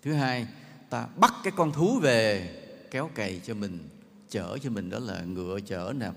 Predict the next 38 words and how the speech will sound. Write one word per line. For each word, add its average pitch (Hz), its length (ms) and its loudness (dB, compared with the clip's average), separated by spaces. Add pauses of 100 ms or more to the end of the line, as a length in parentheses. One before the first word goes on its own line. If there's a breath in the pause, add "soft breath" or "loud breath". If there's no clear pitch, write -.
(300 loud breath)
trâu 123 240 0
bò 101 300 -2
kéo 120 140 -6
cày, 90 340 -8 (840)
vân 107 200 -8
vân. 101 200 -6 (540)
Đó, 104 80 -10 (240)
đó 110 180 -2
là 101 200 -4
ta 104 240 -8
lợi 113 260 2
dụng 110 320 2
sức 120 240 -4
lực 101 160 -2
của 113 120 -6
con 117 180 -6
thú 127 220 -4
đem 107 200 -6
về 90 220 -6
cho 101 80 -10
mình, 92 160 -10 (520)
là 82 60 -12
lấy 95 180 -8
năng 107 180 -4
lượng 87 180 -6
của 104 60 -10
nó, 120 160 -8
cho 113 140 0
nó 120 100 -2
ăn 113 160 -4
chút 131 180 -8
xíu 143 200 -4
thôi, 117 220 -2 (400 loud breath)
nhưng 107 260 -4
mà 85 240 -6
nó 92 180 -10
phải 110 260 -6
làm, 95 320 -2